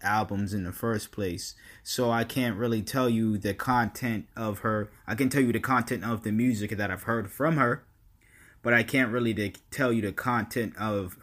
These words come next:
her in a t-, an entire Nicki Minaj album. You may be privy to that information, therefore you will be able to tell me if you are, you know, um, if you are knowledgeable of Nicki Minaj's albums and how they're like.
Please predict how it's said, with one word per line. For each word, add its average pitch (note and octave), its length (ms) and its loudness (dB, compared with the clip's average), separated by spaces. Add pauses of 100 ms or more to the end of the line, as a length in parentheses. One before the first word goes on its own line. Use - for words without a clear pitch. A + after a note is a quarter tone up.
her A2+ 260 -2
in G#2+ 240 -4
a G#2+ 100 0
t-, - 280 -8
an A2 120 -2
entire A2 420 2
Nicki A2 280 0
Minaj G2+ 400 -2
album. G#2+ 480 -2
You F3+ 460 4 (180)
may G2+ 160 0
be G#2+ 180 0
privy A#2+ 380 2
to A2+ 180 0
that G#2 220 2
information, G2+ 760 -4 (400)
therefore A#2 520 2
you A#2 640 4
will A2+ 180 2
be A2 200 0
able G2+ 200 -2
to F#2 80 -4
tell A2 340 -2
me G#2 400 0 (460)
if C3+ 300 4 (420)
you A2+ 180 2
are, A2 340 6
you G2+ 200 -2
know, F#2+ 380 -2 (120)
um, F#2+ 460 -6 (1200)
if G#2+ 220 -6
you A#2+ 120 4
are A#2 100 4
knowledgeable G#2+ 640 0
of G2 240 -4
Nicki G2 220 -4
Minaj's F#2+ 680 -4
albums F2+ 580 -2
and E2+ 140 -8
how F#2 220 -4
they're D2+ 220 -10
like. D#2+ 320 -10